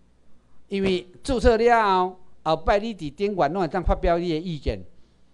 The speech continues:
咱有两个，有三个网站，第一个是这，第二个就是内阁的网站，是台湾 C-，台湾 Civil Government 的，吼，迄个点N I N G 点com，这个是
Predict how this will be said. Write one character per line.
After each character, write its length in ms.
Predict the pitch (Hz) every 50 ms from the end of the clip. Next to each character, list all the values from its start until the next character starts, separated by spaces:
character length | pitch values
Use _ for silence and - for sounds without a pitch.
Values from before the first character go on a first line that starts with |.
| _ -
咱 120 | 226 277
有 120 | 285 262 202
两 120 | 170 160
个， 220 | 165 170 175 180 - - - _ _ _ - - _ _
有 140 | - 165 165
三 200 | 156 - 247 247
个 120 | 226 208
网 200 | 180 147 139 139
站， 240 | 135 - 196 160 120 - - _ - -
第 60 | - 190
一 60 | 254
个 100 | 254 208
是 140 | 165 - -
这， 220 | - 185 185 180
第 120 | 180 -
二 460 | 180 190 208 208 185 180 180 185 202 202
个 100 | 165 160
就 60 | 139
是 240 | 160 156 151 131 - _ _ _
内 240 | 208 302 277 240 202
阁 220 | - 165 160 165
的 100 | 165 165
网 220 | 165 143 135 135
站， 280 | 131 208 190 165 120 - - - _ - - - - - -
是 120 | - 160 156
台 260 | - - 202 220 233
湾 180 | 226 233 226 226
C-， 320 | 202 - - 220 - - - - - _
台 240 | - - 208 226 233
湾 180 | 233 226 226 220
Civil 360 | - 233 220 196 214 220 214
Government 420 | 226 214 208 190 165 147 139 123
的， 200 | 107 117 - - - - - - - - - - - - - - - - _ _ - - - -
吼， 280 | - 165 160 143 104 - - - _ - - -
迄 80 | - 226
个 80 | 220
点 300 | - - 185 156 147 151 - -
N 180 | 208 214 220
I 200 | - 196 196 208
N 220 | 196 202 196 196 185
G 140 | 160 196
点 240 | 190 - 151 123 123
com， 120 | - 120 98 - _ - - _ _ _ _ _ _ - -
这 140 | - 269 277
个 60 | 262
是 260 | 202 202 180 165 -